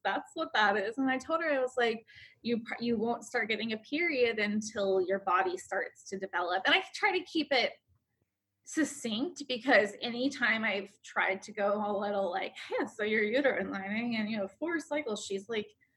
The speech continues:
"Can I go play with my skateboard now?" <laughs> Like,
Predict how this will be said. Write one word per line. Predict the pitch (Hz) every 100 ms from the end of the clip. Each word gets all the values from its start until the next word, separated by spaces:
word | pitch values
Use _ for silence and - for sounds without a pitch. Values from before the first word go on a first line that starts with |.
| _ _ _ _ -
"Can | 240
I |
go | 247 285
play | 285 269
with | 269 262
my | 247 214 208
skateboard | 208 - 185 214 202 196 202
now?" | 208 214 214 220 226 240
<laughs> | 220 -
Like, | 254 254